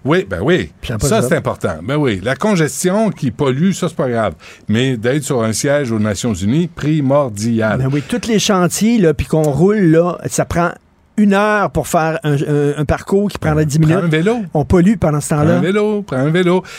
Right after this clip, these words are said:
Speaker 1: Mais il me semble que le Parti libéral devrait recruter Valérie Plante. Valérie Plante veut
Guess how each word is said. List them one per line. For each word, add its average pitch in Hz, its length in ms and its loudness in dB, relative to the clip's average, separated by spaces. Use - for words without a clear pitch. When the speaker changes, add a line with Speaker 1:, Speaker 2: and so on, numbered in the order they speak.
Speaker 1:
Mais 113 120 2
il 117 40 2
me 117 60 0
semble 254 280 -2
que - 120 -4
le 95 60 -4
Parti 127 340 -6
libéral 143 420 0
devrait 113 420 -4
recruter 127 560 -4
Valérie 120 320 -4
Plante. 156 320 -6
Valérie 170 380 -2
Plante 196 480 0
veut 123 420 0